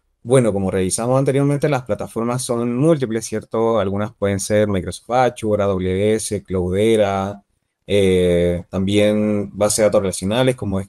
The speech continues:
por ejemplo, Microsoft S Q L, G C P, Hadoop, eh, y también va, si el cliente desea alguna en particular, siempre podemos ver la, la factibilidad en este aspecto de, de poder conectarlo al,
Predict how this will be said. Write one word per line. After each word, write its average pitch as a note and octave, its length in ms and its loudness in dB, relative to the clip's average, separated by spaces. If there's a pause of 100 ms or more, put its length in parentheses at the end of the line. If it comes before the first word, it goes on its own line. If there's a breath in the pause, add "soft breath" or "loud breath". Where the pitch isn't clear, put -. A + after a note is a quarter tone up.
por F#2+ 100 -6
ejemplo, G2 320 -6
Microsoft G2 560 -2 (360)
S F#2 200 -4
Q E2+ 220 -4
L, A2+ 580 2 (420)
G F#2 100 -8
C F2 180 -2
P, A2+ 520 0
Hadoop, A#2+ 440 0 (460)
eh, G2 300 2
y F#2 80 -4
también A2+ 360 0
va, C3+ 500 0 (140)
si - 160 -6
el G2+ 100 -6
cliente A#2 320 -2
desea A#2 320 0
alguna A#2+ 360 -2
en A2+ 100 -6
particular, G#2 580 -2
siempre A#2+ 340 -6
podemos A2+ 380 -4
ver A2+ 160 -2
la, G#2 300 0
la F#2 160 -4
factibilidad F#2 680 -2
en A2 140 0
este G#2+ 300 -4
aspecto A#2+ 520 -2
de, F2+ 520 2
de E2+ 160 0
poder F#2+ 260 2
conectarlo G#2 580 0
al, E2 380 0